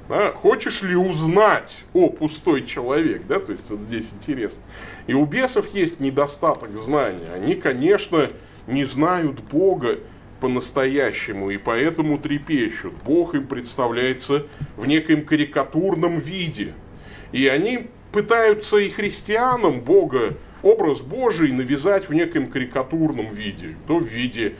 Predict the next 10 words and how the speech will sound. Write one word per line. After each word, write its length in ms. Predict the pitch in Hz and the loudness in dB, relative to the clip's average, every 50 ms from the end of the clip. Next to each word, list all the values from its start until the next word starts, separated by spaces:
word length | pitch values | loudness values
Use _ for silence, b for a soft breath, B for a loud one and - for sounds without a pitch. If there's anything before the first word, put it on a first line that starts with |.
| B B B B - | B B B B -10
какого-то 420 | 107 - - 117 107 110 - - | -8 -4 -2 -2 -2 -2 -2 -6
садиста, 960 | 104 - - 127 117 - 101 117 160 190 175 156 - - - 156 127 110 101 - B B B B B - - | -6 -4 -4 -4 -4 -4 -6 -8 -6 -6 -4 -6 -6 -2 0 2 2 2 0 -4 B B B B B -6 -2
то 100 | - 151 | 0 0
в 160 | 135 127 123 | 0 0 -4
виде, 480 | 117 117 147 165 151 - 127 117 113 110 | -4 -4 -4 -4 -2 -2 0 2 2 2
э, 440 | 104 101 98 92 98 - 101 107 98 92 | 2 2 2 0 -2 -4 -4 -6 -6 -6
там, 180 | - 92 92 95 | -6 -6 -4 -6
недалекого 760 | 113 127 127 127 127 131 143 170 180 175 180 147 127 113 110 | -4 -2 0 0 2 4 4 4 4 4 2 -2 -4 -2 -2
такого 380 | 113 113 110 - 120 110 101 | -4 -6 -4 -4 -4 -4 -4
существа. 920 | 101 - - 107 - - - 139 123 - - - 156 170 196 196 190 170 | -6 -10 -12 -12 -12 -10 -6 -6 -6 -6 -4 -2 0 2 2 2 2 0